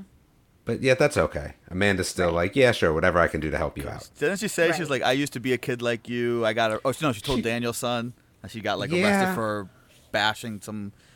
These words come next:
Speaker 3: her bo-, mom's boyfriend's car or something like that?
Speaker 2: Yeah.
Speaker 1: Something like that. But you see what I'm saying? It's like, you're married to Daniel. It's all about his dojo. Like,
Speaker 3: <laughs> Your
Speaker 1: it,
Speaker 3: daughter
Speaker 1: it's,
Speaker 3: got beat. <laughs>
Speaker 1: it, it's almost like Daniel and Amanda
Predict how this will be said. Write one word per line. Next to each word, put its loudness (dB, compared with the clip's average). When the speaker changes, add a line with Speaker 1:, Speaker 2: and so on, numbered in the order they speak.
Speaker 3:
her -10
bo-, -10
mom's -4
boyfriend's -8
car -4
or -4
something -12
like -6
that? -8
Speaker 2:
Yeah. -4
Speaker 1:
Something 2
like -2
that. -2
But 4
you 4
see 0
what 6
I'm 6
saying? 6
It's 0
like, 2
you're 2
married 4
to -4
Daniel. -2
It's -2
all 8
about 6
his 0
dojo. -2
Like, 6
Speaker 3:
<laughs> 2
Your 2
Speaker 1:
it, -2
Speaker 3:
daughter 12
Speaker 1:
it's, 8
Speaker 3:
got 8
beat. -6
<laughs> -6
Speaker 1:
it, 6
it's 2
almost 6
like 0
Daniel 0
and -4
Amanda -2